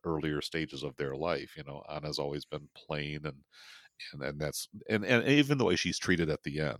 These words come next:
when, after the funeral has taken place, the husbands are there and they've got to figure out what to do with this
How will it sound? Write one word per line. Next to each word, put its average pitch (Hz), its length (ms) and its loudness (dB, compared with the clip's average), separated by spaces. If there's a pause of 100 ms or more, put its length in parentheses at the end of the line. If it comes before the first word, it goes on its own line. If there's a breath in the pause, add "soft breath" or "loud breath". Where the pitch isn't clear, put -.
(120)
when, 76 340 -4 (180)
after 80 320 2
the 78 120 0
funeral 80 520 2
has 78 140 2
taken 80 360 -6
place, 78 520 -2
the 78 80 -2
husbands 78 500 -2
are 80 120 0
there 76 380 2
and 73 100 -2
they've 73 140 -4
got 76 120 0
to 76 80 0
figure 78 320 0
out 67 120 0
what 78 140 -2
to - 80 -10
do 78 160 -4
with 76 180 0
this - 260 2